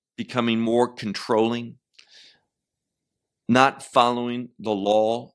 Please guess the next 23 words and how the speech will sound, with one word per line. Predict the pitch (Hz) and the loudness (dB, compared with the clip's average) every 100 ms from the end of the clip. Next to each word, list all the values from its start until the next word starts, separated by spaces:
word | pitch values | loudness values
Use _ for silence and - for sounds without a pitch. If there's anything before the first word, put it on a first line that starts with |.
| - | -6
as | 107 | -4
they | 104 98 | -4 -2
should, | - 110 107 - _ _ _ _ _ _ _ _ - | 0 0 -2 -12 _ _ _ _ _ _ _ _ 0
but | 110 101 | 0 4
doing | 131 147 135 | 4 4 2
things | 131 113 107 | 2 0 0
according | 107 - 117 123 120 | -4 -4 0 2 2
to | 123 | 0
their | 104 95 131 131 | 0 6 6 6
desire | 120 110 117 113 107 107 | 0 -2 2 4 4 2
to | - - 123 90 - _ _ | -2 -6 -4 -6 -10 _ _
rule | 98 101 113 120 110 95 - _ | -8 -2 0 2 2 0 -8 _
over | 98 - 92 | -4 -4 -10
people. | - 92 - - _ - _ _ - - - | -8 -10 -10 -16 _ -20 _ _ -20 -20 -12
So, | - 151 | 0 0
Father, | - 156 156 156 | 4 4 4 0
give | 143 185 208 | 2 2 4
us | 196 | 0
insight. | - 127 117 - 107 131 _ _ _ _ _ _ _ | -2 -2 -2 0 -2 -4 _ _ _ _ _ _ _
Teach | - 196 - | 0 2 4
us | 190 | 4
your | 180 175 | 4 4
wisdom. | 117 107 - 107 127 | 6 4 2 -4 -8